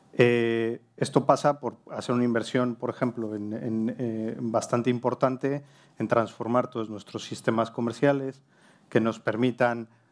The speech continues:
ser mucho más ágiles, sencillos, eficientes y que esto se traduzca en mejoras para nuestros clientes. Entonces, esto,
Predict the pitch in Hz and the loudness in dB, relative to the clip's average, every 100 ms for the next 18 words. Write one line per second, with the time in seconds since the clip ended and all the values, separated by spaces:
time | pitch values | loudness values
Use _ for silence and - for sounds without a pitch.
0 | _ _ - 127 120 - _ 139 131 123 | _ _ 2 4 4 -2 _ 0 0 2
1 | 120 127 - 147 - 135 135 131 - _ | 2 2 2 0 0 -2 0 -2 -4 _
2 | - 120 104 139 127 120 123 120 _ _ | -12 -8 -2 0 2 2 0 -8 _ _
3 | _ 120 - 117 139 127 123 117 117 - | _ -6 -4 2 4 4 2 -2 -2 -8
4 | _ _ _ _ 123 - 127 - 135 127 | _ _ _ _ -4 4 4 4 -2 -2
5 | 127 120 110 156 131 135 - 135 135 139 | 0 0 0 -2 -4 -6 -2 0 0 -2
6 | _ _ _ - 131 127 131 - _ _ | _ _ _ 0 4 4 0 -6 _ _
7 | _ - 139 120 135 131 135 - 123 110 | _ 0 2 2 4 4 2 -2 -4 -4
8 | 104 - 107 - 110 110 95 113 - - | -6 -10 -10 -6 -2 -2 -4 -14 -18 -20
9 | _ _ _ - 120 113 123 - - _ | _ _ _ -8 0 2 2 0 -10 _
10 | _ _ - 123 - 135 131 127 | _ _ 0 0 2 2 4 0